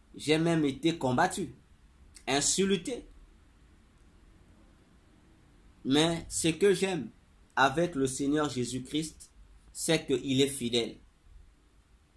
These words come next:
Moi, je suis venu, j'ai dit, Jésus m'a dit. Les autres prophètes là aussi qui m'ont combattu ont aussi dit que Jésus leur a dit. Mais en fin de compte, entre ce que leur Jésus leur avait dit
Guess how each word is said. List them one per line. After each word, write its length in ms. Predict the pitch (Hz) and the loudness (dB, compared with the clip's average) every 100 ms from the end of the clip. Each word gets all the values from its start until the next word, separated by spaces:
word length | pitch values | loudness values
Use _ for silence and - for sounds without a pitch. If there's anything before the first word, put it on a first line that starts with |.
| _ - _ _ - _ | _ -20 _ _ -20 _
Moi, 300 | 117 143 175 | 0 2 2
je 100 | 160 | 2
suis 220 | 147 175 | 0 0
venu, 400 | 156 151 160 180 | 2 2 2 0
j'ai 160 | 131 135 | 0 0
dit, 180 | 147 | 0
Jésus 380 | 196 143 139 151 | 0 2 2 2
m'a 160 | 139 117 | 2 0
dit. 240 | 110 120 - - _ _ _ - | -2 -8 -14 -20 _ _ _ -10
Les 320 | 107 135 131 | 2 2 4
autres 220 | 180 208 | 2 2
prophètes 480 | 165 151 147 165 175 | -2 0 2 0 -2
là 140 | 175 165 | 0 2
aussi 320 | 147 - 165 | 0 -4 -2
qui 100 | 165 | -2
m'ont 160 | 156 | -2
combattu 640 | 151 135 131 127 127 160 170 - - | -2 -2 0 0 0 -2 -4 -12 -12
ont 140 | - 165 | -2 0
aussi 260 | 143 147 | 0 -2
dit 200 | 156 160 | -2 -2
que 120 | 165 123 | 0 -2
Jésus 320 | 127 139 160 | 0 2 4
leur 240 | 165 143 | 4 4
a 100 | 110 | 2
dit. 300 | 113 120 123 - - _ | 0 -6 -10 -14 -20 _
Mais 120 | 135 165 | 0 2
en 120 | 170 | 2
fin 220 | 170 247 | 2 2
de 100 | 170 | 2
compte, 460 | 143 175 147 - - - - - - | 2 0 0 -6 -16 -20 -20 -20 -4
entre 340 | - 214 - 156 | 4 4 4 -2
ce 140 | - | 2
que 220 | 165 165 | 2 4
leur 460 | 208 175 160 214 277 | 6 8 8 8 6
Jésus 380 | 151 160 147 175 | 2 2 2 0
leur 220 | 175 156 | 0 0
avait 260 | 127 123 131 | -2 0 -4
dit 260 | 123 131 | -4 -12